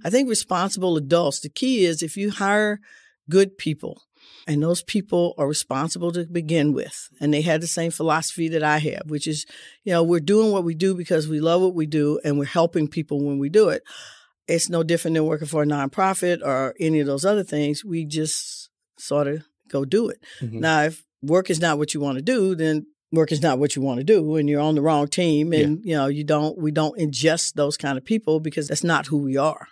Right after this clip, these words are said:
Speaker 2: Mm-hmm.
Speaker 1: And we made a few mistakes along the way, but we normally get rid of 'em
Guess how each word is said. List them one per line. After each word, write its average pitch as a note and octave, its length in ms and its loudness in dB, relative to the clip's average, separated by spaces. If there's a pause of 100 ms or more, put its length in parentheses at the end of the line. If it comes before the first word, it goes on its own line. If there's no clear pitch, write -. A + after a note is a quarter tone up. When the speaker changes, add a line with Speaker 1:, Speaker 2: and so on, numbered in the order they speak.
(100)
Speaker 2:
Mm-hmm. G#2 460 -4
Speaker 1:
And E3+ 260 0 (100)
we B3+ 160 -2
made G#3+ 240 2
a G3+ 60 0
few G3 200 -2
mistakes E3 420 0
along D3 320 0
the C3+ 60 -2
way, D#3 340 0
but F#3 260 0
we F#3+ 180 -2
normally E3 440 0
get E3 240 -4
rid F3+ 200 4
of D#3 100 -6
'em D3+ 160 -6